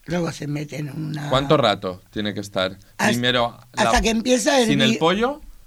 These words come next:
Speaker 1: Sin el pollo hasta que empieza a hervir la
Speaker 2: Ujú.
Speaker 1: leche. Luego, mm, le echas el pollo, lo remueves otra vez y le echas en una bandeja.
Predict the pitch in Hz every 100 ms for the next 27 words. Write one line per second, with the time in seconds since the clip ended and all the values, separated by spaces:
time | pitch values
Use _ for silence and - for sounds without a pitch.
0 | - - 226 220 208 262 285 330 - 214
1 | 214 196 208 - 190 180 165 156 135 107
2 | 139 170 - - - _ - - - -
3 | - - - - - 151 185 190 240 302
4 | - - - _ - - 190 185 180 175
5 | 170 165 - - - 180 180 180 208 202
6 | 202 247 254 277 330 370 - - - 156
7 | 151 151 151 147 156 175 202 196 214 208
8 | 254 427 - 196 202 214 269 - - _
9 | _ - - 202 220 202 185 180 175 165
10 | 202 220